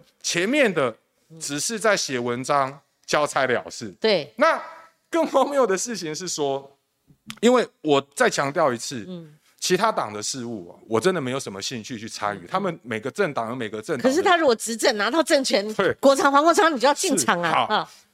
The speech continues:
Speaker 1: 但是你说哈，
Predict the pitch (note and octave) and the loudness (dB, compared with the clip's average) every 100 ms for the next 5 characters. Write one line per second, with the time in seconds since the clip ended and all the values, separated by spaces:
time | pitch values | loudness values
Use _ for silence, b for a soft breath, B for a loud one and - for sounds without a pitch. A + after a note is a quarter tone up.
0 | _ - D4 C4 D4+ A3+ - _ _ _ | _ 4 4 4 0 -4 -6 _ _ _
1 | _ _ _ _ _ _ _ _ _ _ | _ _ _ _ _ _ _ _ _ _
2 | _ D#3 D3+ A3 A3 G3 B2+ | _ 0 2 0 0 2 -2